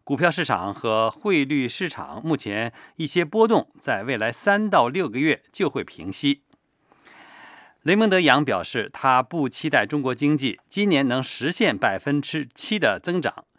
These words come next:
或制造业获得两位数的增加，但电子商务和服务业的形势应当比较乐观。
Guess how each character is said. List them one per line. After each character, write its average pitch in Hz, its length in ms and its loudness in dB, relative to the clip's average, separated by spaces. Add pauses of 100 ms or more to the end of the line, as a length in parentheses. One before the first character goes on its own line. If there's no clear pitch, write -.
(180)
或 175 240 2
制 233 160 -4
造 160 160 6
业 135 240 0
获 156 160 -4
得 135 160 -2
两 110 400 -2
位 156 220 2
数 143 240 -4
的 95 100 -6
增 147 220 0
加， 147 280 2 (280)
但 120 280 0 (220)
电 175 240 4
子 101 120 -8
商 151 280 4
务 131 100 2
和 127 220 0
服 156 340 -2
务 220 80 2
业 160 140 2
的 107 100 -4
形 107 300 -8
势 101 320 -6
应 143 160 4
当 123 180 2
比 95 240 -8
较 160 200 0
乐 117 180 -4
观。 104 240 -6